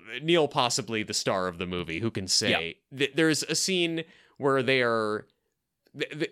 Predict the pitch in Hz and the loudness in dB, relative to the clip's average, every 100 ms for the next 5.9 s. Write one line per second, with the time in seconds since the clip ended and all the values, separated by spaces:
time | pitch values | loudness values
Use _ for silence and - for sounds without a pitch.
0 | 107 131 - 208 - 160 202 196 185 - | -8 -10 -8 -8 -4 2 4 6 4 6
1 | 139 135 120 - 135 139 - 135 113 117 | 4 4 2 0 2 2 2 2 2 2
2 | 117 120 139 127 - 117 - 117 110 - | 4 4 4 -2 -2 -4 0 0 0 2
3 | 107 107 107 - 135 123 113 - 113 101 | 2 2 -2 0 2 2 2 0 2 0
4 | 95 110 110 107 107 101 101 92 101 95 | 0 0 0 2 2 2 0 0 0 0
5 | - 101 - 127 107 98 95 98 110 | -2 -2 -2 0 -2 -2 -4 -4 -6